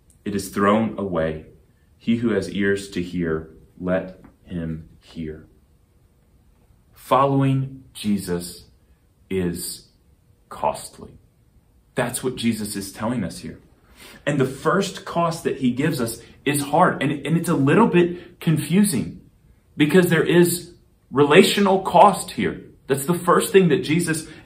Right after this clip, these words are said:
acknowledges. And why is he doing this? Okay, uh, go back to before Thanksgiving. Jason delivered the last message of our Luke series, and then we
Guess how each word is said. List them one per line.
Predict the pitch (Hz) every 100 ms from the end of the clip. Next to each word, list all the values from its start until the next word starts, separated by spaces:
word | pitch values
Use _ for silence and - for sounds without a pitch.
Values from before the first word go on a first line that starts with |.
| 139
acknowledges. | 139 131 151 180 - 78 - - _ _ _ _ _ _ _ _ _ _ _ -
And | 160 165 - 143
why | 160 214
is | 220 -
he |
doing | 185 143 92
this? | 80
Okay, | 135 156 151 - - 131
uh, | - - - - 143
go | 190
back | 185 139 - - -
to | 151 123 -
before | 135 131 175 190
Thanksgiving. | 180 143 135 104 85 87
Jason | 131 151 - 156 131 - -
delivered | 131 139 135 123
the | 107
last | 107 123 139 - -
message | 117 120 - 107
of | - 107
our | 98
Luke | 95 110 107
series, | - 92 95 101
and | 98
then | 107
we | 101 90